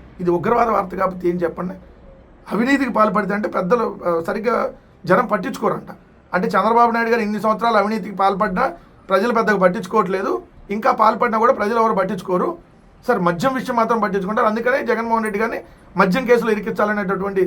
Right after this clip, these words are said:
ప్రయత్నం చేస్తున్నామని చెప్పి ఈ బూతు కిట్టు,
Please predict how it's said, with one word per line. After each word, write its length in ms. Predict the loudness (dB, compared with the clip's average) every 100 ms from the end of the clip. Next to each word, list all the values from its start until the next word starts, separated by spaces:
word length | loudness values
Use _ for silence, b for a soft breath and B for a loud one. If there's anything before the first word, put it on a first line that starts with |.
| -2 B -2
ప్రయత్నం 380 | -2 0 -2 0
చేస్తున్నామని 460 | 0 0 -2 0
చెప్పి 460 | -2 -2 -6 -6 -8 -14 -20 -8
ఈ 60 | -6
బూతు 600 | -2 -4 -2 -2 -2 -6 -12 -20 -14
కిట్టు, 340 | -10 -6 -6